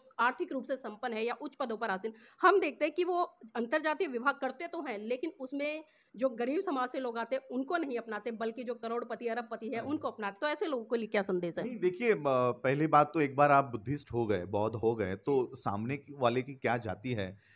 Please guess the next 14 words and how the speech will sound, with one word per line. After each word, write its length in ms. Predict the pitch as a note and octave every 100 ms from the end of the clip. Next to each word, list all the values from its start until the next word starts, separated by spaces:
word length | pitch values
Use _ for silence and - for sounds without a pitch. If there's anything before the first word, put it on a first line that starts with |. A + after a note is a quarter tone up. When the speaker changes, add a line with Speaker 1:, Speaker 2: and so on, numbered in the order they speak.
| _ -
Speaker 2:
क्या, 300 | A#2+ A#2+ B2+
अ, 140 | A#2+ A#2 G#2+
वो 400 | A2+ A#2+ B2 E3+
हम 160 | C#3 C3
लोगों 240 | B2+ C3+
के 120 | C3+
लिए 140 | C3+ C#3+
null 280 | A2+ A2+
and 80 | A2+ G#2+
void 140 | G#2
हो 120 | G#2
जाती 280 | G2+ F#2+ G2+
है। 140 | F#2+
Speaker 1:
बिल्कुल। 220 | G2 -